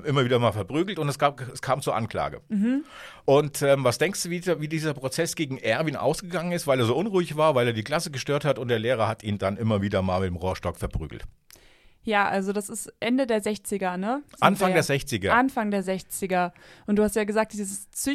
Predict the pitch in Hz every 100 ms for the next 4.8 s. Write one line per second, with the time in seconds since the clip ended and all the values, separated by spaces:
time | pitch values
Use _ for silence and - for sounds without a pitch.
0 | 277 285 269 262 254 - 247 240 269 269
1 | - - - - - 220 214 - - 202
2 | 196 247 - 320 311 302 285 311 339 220
3 | 226 - 208 196 202 311 330 302 320 -
4 | - - - 220 220 220 214